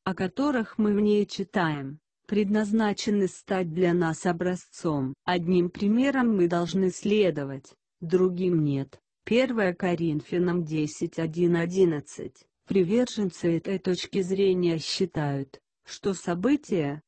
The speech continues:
произошедшие в день Пятидесятницы, были единовременным явлением, а не опытом, который христиане могут иметь сегодня. Прежде чем вознестись на небо,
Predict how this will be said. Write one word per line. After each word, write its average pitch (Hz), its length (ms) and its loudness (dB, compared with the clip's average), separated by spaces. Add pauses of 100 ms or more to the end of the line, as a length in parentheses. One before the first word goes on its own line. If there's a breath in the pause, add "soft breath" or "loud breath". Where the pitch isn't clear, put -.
(200)
произошедшие 180 1000 0
в 175 80 -4
день 175 320 2
Пятидесятницы, 160 1500 -4 (220)
были 190 440 2
единовременным 175 1120 2
явлением, 170 800 0 (240)
а 190 100 0
не 202 200 2
опытом, 175 680 0 (260)
который 175 520 2
христиане 185 800 -2
могут 226 460 0
иметь 190 320 0
сегодня. 151 840 0 (120)
Прежде 240 460 0
чем 208 300 -2
вознестись 208 840 0
на 165 140 0
небо, 190 500 0